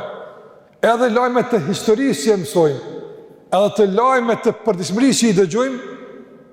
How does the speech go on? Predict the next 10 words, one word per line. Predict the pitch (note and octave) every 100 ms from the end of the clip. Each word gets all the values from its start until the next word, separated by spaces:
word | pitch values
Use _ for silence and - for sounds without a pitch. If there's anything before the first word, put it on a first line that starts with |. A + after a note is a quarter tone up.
| - _ - D#3+
nuk | G#3+ E3
dëgjojmë | E3+ F3+ G3
për | F#3 D3+
kontribut | E3 D3+ D#3 F#3 D3
në | C#3+
pejgamberët | D3+ D3+ D#3+ E3 C#3
Allahut | D#3 D#3+ C#3
Azza | A#2+
wa | G#2+
Jall. | G2+